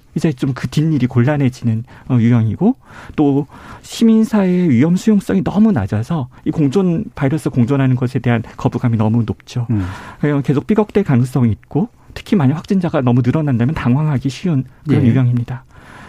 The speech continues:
Speaker 1: 세 번째 유형이 덴마크라고 보는데 위드 코로나라는 이 담론을 결과로 이해하지 않고요. 꾸준히 진행해온 과정이라고,
Speaker 2: 예.
Speaker 1: 어, 이제 생각하고, 어, 이제 겪어온 국가들입니다.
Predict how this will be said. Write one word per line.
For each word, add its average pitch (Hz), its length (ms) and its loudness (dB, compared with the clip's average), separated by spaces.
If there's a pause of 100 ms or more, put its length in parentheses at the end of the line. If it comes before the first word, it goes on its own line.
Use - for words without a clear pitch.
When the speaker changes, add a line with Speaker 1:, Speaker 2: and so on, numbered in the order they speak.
(160)
Speaker 1:
세 - 140 -2
번째 214 280 2
유형이 139 280 2
덴마크라고 123 840 0
보는데 123 540 0 (540)
위드 147 200 2
코로나라는 160 720 2
이 123 420 4
담론을 131 540 4
결과로 156 460 2
이해하지 120 440 0
않고요. 107 460 -6
꾸준히 233 460 2
진행해온 127 440 2
과정이라고, 123 1080 0
Speaker 2:
예. - 40 -20 (140)
Speaker 1:
어, 104 140 0
이제 123 160 -2
생각하고, 123 720 0 (260)
어, 80 200 -2
이제 120 160 -4
겪어온 143 380 -2
국가들입니다. 120 800 -6